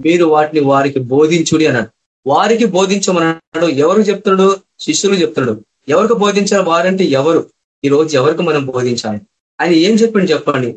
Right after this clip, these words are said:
ఎలాంటి ఆజ్ఞ ఇచ్చింది చెప్పండి. ఫస్ట్ మీరు సర్వలోకానికి పోమన్నాడు, సర్వ సృష్టికి చెప్పండు. కానీ ఎంత సర్వ సృష్టికి చెప్పమంటే, అంటే దాని అర్థం ఏంటంటే మీరు సర్వ సృష్టికి పోవాలా, ప్రపంచమంతా మీరు తిరగాల, ప్రపంచమంతా దేవుని పరిచర్య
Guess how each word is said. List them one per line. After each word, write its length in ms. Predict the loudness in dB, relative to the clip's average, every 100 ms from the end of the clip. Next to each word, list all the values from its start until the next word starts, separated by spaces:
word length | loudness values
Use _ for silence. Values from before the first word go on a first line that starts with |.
| -8
ఎలాంటి 340 | -4 -2 0 0
ఆజ్ఞ 320 | 0 -2 -2
ఇచ్చింది 320 | -2 -2 -2
చెప్పండి. 340 | -2 -4 -6 -8 -12 _ _ -6
ఫస్ట్ 220 | -6 -2 -2 -4 _ _
మీరు 140 | -2 0
సర్వలోకానికి 680 | 0 0 2 0 0 0 0
పోమన్నాడు, 360 | 0 0 -4 -8 _ _ _
సర్వ 160 | -2 0
సృష్టికి 400 | 0 -2 0 0
చెప్పండు. 340 | -2 -2 -4
కానీ 400 | -4 -4 0 2 0 -4 _ _ -2
ఎంత 320 | 0 0 -2 -4
సర్వ 300 | -8 -2 0 0
సృష్టికి 400 | 0 0 0 0
చెప్పమంటే, 540 | 0 0 0 0 0 2 0 -4 _ _ -6
అంటే 160 | -2
దాని 160 | -2 -2
అర్థం 240 | -2 -2 0
ఏంటంటే 320 | 0 0 0 0 -2 _ _ _
మీరు 220 | 0 2 2
సర్వ 320 | 0 0 0
సృష్టికి 420 | -2 -4 -4 -2 0
పోవాలా, 360 | 0 2 0 -4 -8 _ _ -4
ప్రపంచమంతా 800 | -2 2 0 2 0 0 -2 0
మీరు 200 | -2 -2
తిరగాల, 300 | -2 0 0 -4 -8 _ _ _
ప్రపంచమంతా 680 | -4 0 0 2 0 0 -2
దేవుని 340 | 0 0 2 0
పరిచర్య 460 | -2 -4 -2 -2